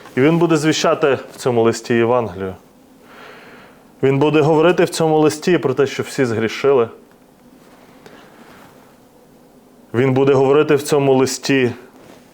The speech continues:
про те, що нема праведного ані одного.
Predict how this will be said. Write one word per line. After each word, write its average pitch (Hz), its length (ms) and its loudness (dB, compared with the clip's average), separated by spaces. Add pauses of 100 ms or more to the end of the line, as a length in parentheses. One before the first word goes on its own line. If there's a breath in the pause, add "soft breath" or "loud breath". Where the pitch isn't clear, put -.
(180)
про 110 120 -14
те, 139 160 0
що 135 200 -6
нема 113 240 0
праведного 110 760 -2 (280)
ані 107 240 -4
одного. 104 480 -2